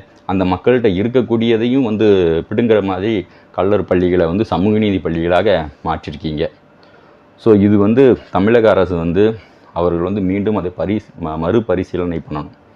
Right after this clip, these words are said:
ஏன்னா, இது தவறான ஒரு அணுகுமுறை. எனக்கு ஒ-, அந்த மக்கள் கேட்கக்கூடியது டி என் டி, அதை நீங்க கொடுக்க மாட்டீங்க.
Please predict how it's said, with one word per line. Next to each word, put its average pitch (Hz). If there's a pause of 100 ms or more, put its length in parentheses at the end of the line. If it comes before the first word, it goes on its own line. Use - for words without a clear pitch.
(380)
ஏன்னா, 101
இது 90
தவறான 101
ஒரு 85
அணுகுமுறை. 80 (560)
எனக்கு 90 (120)
ஒ-, 80
அந்த 80
மக்கள் 104
கேட்கக்கூடியது 113
டி 101
என் 101
டி, - (540)
அதை 101
நீங்க 117
கொடுக்க 90
மாட்டீங்க. 78